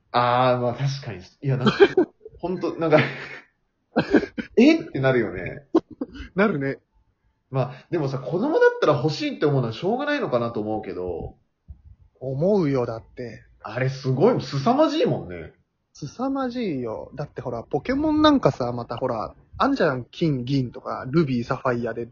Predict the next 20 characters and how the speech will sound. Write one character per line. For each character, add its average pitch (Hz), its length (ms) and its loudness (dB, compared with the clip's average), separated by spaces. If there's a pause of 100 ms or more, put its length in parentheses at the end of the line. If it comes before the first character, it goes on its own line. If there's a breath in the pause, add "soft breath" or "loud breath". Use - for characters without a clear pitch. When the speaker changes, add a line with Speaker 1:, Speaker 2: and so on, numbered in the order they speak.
(100)
Speaker 2:
ど 156 100 -4
っ 147 100 -6
ち - 120 -8
か 175 120 8
し - 80 -6
か 131 100 4
出 127 80 2
ま 127 140 2
せ - 160 2
ん - 60 6
み - 40 2
た - 100 -2
い - 40 0
な。 - 180 4
Speaker 1:
う - 80 8
ん - 40 8
う - 60 10
ん。 - 80 10 (1400)
Speaker 2:
こ 120 140 -4
れ 123 100 2